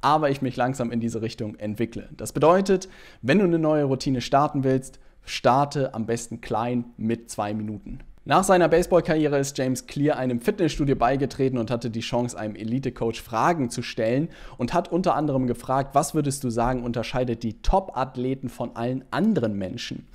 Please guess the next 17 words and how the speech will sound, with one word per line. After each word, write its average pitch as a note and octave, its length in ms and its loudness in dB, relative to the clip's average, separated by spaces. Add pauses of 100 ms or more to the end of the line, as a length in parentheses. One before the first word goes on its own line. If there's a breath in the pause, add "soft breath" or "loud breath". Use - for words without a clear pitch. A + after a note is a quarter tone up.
(360 loud breath)
Und B2 140 0
der D3 80 6
Elite-Coach F#3 560 2
hat D3+ 100 0
alles E3+ 240 0
Mögliche D#3+ 400 0
geantwortet, D3+ 680 0
aber A#2 160 0
am A#2 100 0
Ende C#3+ 300 0
hat B2 120 0
er A#2+ 80 -2
gesagt, B2 480 -2
kommt B2+ 260 -2
es A#2 140 -6
darauf A2+ 560 0
an, F3 360 0